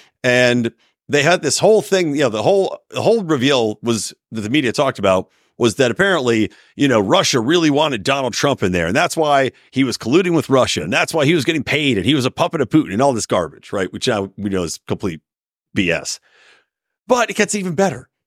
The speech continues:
'cause now they, this new reporting shows that not only did Russia not want Donald Trump,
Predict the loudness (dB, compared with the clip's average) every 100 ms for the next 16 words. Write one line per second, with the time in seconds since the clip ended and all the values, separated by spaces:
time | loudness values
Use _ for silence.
0 | _ _ -4 -2 0 2 2 2 0 -4
1 | -2 0 0 0 -2 2 0 0 0 2
2 | 0 -2 0 2 2 0 0 -4 _ -2
3 | 2 2 2 0 0 -2 0 0 0 -2
4 | -2 0 2 2 0 0 0 0 0 0
5 | -2 -2 -2